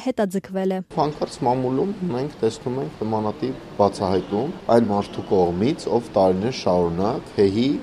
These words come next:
Speaker 2: գլխավոր հովանավորն էր եղել։ Եվ նույն մարդը, որ տարիներ շարունակ, ըստ մամուլի նորից, քանի որ անմեղության կանխավարկած կա և ես չեմ ուզում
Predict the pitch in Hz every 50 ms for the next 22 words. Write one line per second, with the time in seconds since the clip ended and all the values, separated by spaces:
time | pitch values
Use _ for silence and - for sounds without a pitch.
0 | - - 104 - - - 104 95 98 110 131 147 123 110 98 101 98 95 95 92
1 | 90 92 87 82 80 71 60 64 62 - 95 92 - - 110 123 156 196 190 180
2 | 156 151 175 190 180 151 131 127 117 - - 151 156 139 127 123 - 117 110 110
3 | 110 123 139 135 - - 98 95 95 92 92 101 110 117 113 - - - - 110
4 | 110 104 - - - - - - - 90 90 92 95 95 92 95 98 95 90 85
5 | 82 82 87 - - - 90 87 87 85 80 90 82 80 98 90 90 90 92 95
6 | 90 90 90 - - 101 92 90 92 90 85 - - 92 87 90 90 80 - -
7 | 92 82 - - - 92 87 87 85 78 85 82 - - - 87 85 80 73 -
8 | 85 80